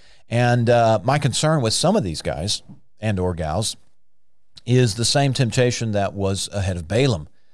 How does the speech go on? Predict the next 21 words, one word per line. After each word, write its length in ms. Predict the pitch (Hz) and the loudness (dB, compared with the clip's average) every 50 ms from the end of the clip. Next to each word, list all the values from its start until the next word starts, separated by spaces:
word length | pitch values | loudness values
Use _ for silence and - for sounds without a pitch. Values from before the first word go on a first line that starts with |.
| - - - - - - - - | -20 -20 -20 -20 -20 -20 -18 -10
to 380 | - - 110 110 110 107 104 101 | -4 -2 0 2 2 2 0 -2
prophesy 720 | - - - - 147 147 170 170 170 147 - - 120 104 | -4 -6 -2 2 2 2 2 2 0 0 0 0 0 0
falsely 440 | 98 - - 131 139 151 - - 110 - | -2 0 2 2 2 2 2 -2 -4 -4
or 100 | - 135 | -4 -4
to 140 | 120 104 107 | -2 -2 -2
lend 680 | 107 110 117 120 131 151 165 175 175 170 170 151 135 - - - - - - | -2 0 0 0 0 0 0 0 0 0 -2 -2 -4 -8 -12 -18 -20 -20 -14
your 240 | - 123 120 123 113 | -8 -4 -2 -2 -2
voice 640 | 104 87 82 78 87 117 131 139 113 92 80 - - | -2 -4 -4 -2 0 2 4 4 4 2 0 -2 -2
that 160 | - 117 110 104 | 0 0 0 0
was 180 | 113 104 85 | -2 -4 -6
once 340 | 92 98 127 139 151 151 - | -6 -4 -2 -2 -2 -2 -6
credible, 600 | - - - 131 131 131 - - - - - - - | -8 -4 0 0 2 2 0 -2 -6 -8 -10 -10 -8
but 200 | - 113 98 - | -6 -6 -6 -4
to 120 | - 117 | -6 -6
lend 520 | 104 104 110 117 131 143 151 156 156 147 135 | -4 -4 -4 -2 -2 -2 -2 -2 -2 -2 -2
your 220 | 123 120 117 107 | -2 0 -2 -2
voice, 720 | 95 82 90 107 113 117 101 85 78 69 - - - - - - - - - - - - - - - - - - - - | -2 -2 0 2 2 2 2 0 -2 -4 -4 -4 -4 -6 -10 -16 -20 -20 -20 -20 -20 -20 -20 -20 -20 -20 -20 -20 -10 -4
uh, 580 | - 120 123 123 123 120 120 117 113 113 110 104 - | 0 2 2 4 4 4 4 4 4 2 2 0 -4
for 500 | - - - - 127 131 127 123 120 120 | -10 -16 -10 -4 0 2 2 2 2 0
gain. 760 | - - 110 92 113 117 127 123 117 107 87 78 73 - 92 - - - - - - - - - - - - | -4 -10 -8 -4 -2 0 2 2 2 2 0 -2 -8 -14 -18 -20 -20 -20 -20 -20 -20 -20 -20 -20 -20 -12 -6
And 420 | 117 120 120 120 120 117 117 110 | -4 -2 -2 0 -2 -2 -4 -6